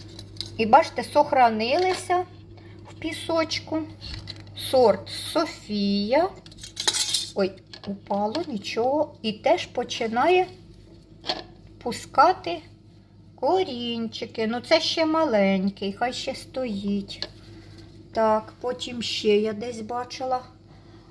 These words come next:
Ну, мене, бачите, безпокоє, що це за мох. Я ще раз повторюся, щоб мені підказали. Бо я так під водою промиваю ці чубуки, а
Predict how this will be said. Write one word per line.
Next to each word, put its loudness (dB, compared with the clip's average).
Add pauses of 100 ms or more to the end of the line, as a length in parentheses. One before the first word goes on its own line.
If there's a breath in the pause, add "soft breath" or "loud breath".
(140)
Ну, 8
мене, 4
бачите, 2
безпокоє, 0
що 0
це 0
за 8 (120)
мох. 0 (580 loud breath)
Я 2
ще 4
раз 2
повторюся, -2 (440 loud breath)
щоб -8
мені -2 (540)
підказали. 2 (600)
Бо 4
я 8
так 0
під -2
водою 4
промиваю 6
ці -14
чубуки, -10 (800 loud breath)
а 6